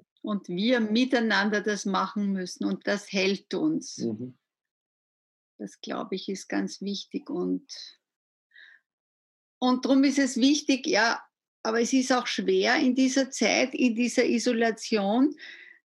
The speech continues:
Speaker 1: Jetzt wissen wir so, wir brauchen uns oder jetzt ist man mit dem nächsten Partner oder alleine oder mit den Kindern. Und jetzt ist aber nicht leicht, das Ganze zu schaukeln, ja, weil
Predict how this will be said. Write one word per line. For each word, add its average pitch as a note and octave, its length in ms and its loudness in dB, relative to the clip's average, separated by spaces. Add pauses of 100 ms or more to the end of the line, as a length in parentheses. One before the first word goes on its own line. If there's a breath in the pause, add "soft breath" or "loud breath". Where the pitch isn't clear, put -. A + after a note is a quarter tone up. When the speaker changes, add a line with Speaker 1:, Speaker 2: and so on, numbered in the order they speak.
Speaker 1:
Jetzt A#3+ 260 0
wissen C4+ 340 4
wir C4+ 100 6
so, B3+ 180 2
wir A#3 120 4
brauchen F#3+ 560 2
uns A#3+ 180 2
oder G#3+ 180 4
jetzt G#3 380 2
ist A3+ 220 2
man A3+ 160 6
mit G#3+ 160 2
dem G3+ 160 4
nächsten F#3+ 500 2
Partner A3+ 560 4
oder F#3+ 240 4
alleine F#3+ 760 4
oder G3+ 180 4
mit G3 220 0
den F#3 140 0
Kindern. A#3+ 540 4 (500 loud breath)
Und A#3+ 200 6
jetzt B3 160 2
ist C4 280 4
aber B3 180 6
nicht B3 360 4
leicht, G3 640 4
das F#3 180 2
Ganze F3 460 4
zu - 200 0
schaukeln, F3 640 2
ja, G#3 220 2
weil A3+ 340 2